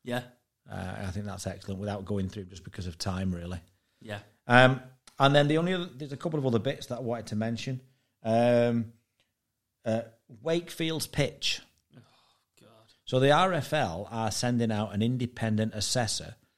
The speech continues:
Speaker 2: to check on Wakefield's pitch, even though it, uh, passed an inspection at the start of the season, being fit for purpose.
Speaker 1: Mm.
Speaker 2: But the amount of bruises and blisters and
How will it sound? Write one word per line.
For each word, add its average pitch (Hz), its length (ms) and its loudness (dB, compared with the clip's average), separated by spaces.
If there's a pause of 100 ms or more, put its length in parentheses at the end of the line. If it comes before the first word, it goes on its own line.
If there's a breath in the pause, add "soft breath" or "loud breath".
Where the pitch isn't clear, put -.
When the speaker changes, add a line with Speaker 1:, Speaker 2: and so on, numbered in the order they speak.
(300)
Speaker 2:
to - 80 -20
check 120 340 -2
on 107 180 0
Wakefield's 101 500 -4
pitch, - 320 -8
even 127 280 -2
though 113 160 2
it, 110 200 -8 (200)
uh, 104 460 -6
passed - 340 -8
an 104 100 -4
inspection 107 540 -4
at 117 40 -14
the - 60 -16
start 107 200 -6
of 98 60 -10
the - 60 -8
season, 110 360 -2
being 110 160 0
fit - 240 -8
for 104 60 -8
purpose. 107 540 -4 (160)
Speaker 1:
Mm. 104 300 -10 (140)
Speaker 2:
But 117 120 -8
the 110 100 4
amount 117 380 4
of 98 200 -8
bruises 107 580 0
and 98 180 -2
blisters 101 560 -4
and 92 340 -4